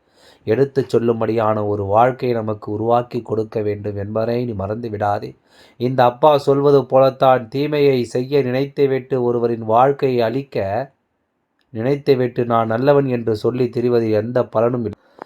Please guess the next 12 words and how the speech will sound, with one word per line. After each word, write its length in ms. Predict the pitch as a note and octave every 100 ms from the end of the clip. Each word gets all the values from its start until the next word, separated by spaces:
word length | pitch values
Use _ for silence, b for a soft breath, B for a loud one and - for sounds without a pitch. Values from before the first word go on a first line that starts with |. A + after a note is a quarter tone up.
| B B
அப்படி 440 | C#3 C#3+ D#3+ D#3
செய்கின்ற 800 | C#3 E3 G3+ F#3 F3+ D#3 B2+ D#3
ஒரு 220 | D3+ C#3
பாவம் 420 | C#3 D3 E3+ F3+
அவர்களை 400 | E3 D3 C#3+ C#3
போய் 220 | C3+ D#3+ E3
சேரும் 360 | D#3+ D#3 D3
என்பதுதான் 580 | C3+ C#3 C3+ C#3 C#3+ D3
உண்மை. 360 | B2+ C3 C3 A2+
இது 140 | A#2+
யாருக்காக 640 | A#2 A#2+ C#3+ D3 D3 C#3 C3
இருந்தாலும் 640 | B2 C3 C#3 C#3 C#3+ C#3